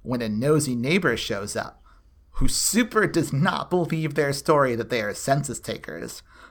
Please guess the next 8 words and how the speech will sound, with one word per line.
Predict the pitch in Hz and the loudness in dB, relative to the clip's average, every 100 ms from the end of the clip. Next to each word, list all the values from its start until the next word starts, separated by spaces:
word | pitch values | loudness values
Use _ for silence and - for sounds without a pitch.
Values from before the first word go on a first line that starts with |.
| _ _ | _ _
but | 147 127 | 0 0
has | - 139 143 156 139 | 0 0 2 2 0
taken | - 139 135 123 | -2 -2 -2 0
down | 113 107 | 0 2
their | 107 110 | -2 -2
license | 101 95 110 - | -4 -6 -10 -8
plate | - - | -8 -8
number. | 98 - 50 - | -10 -10 -10 -12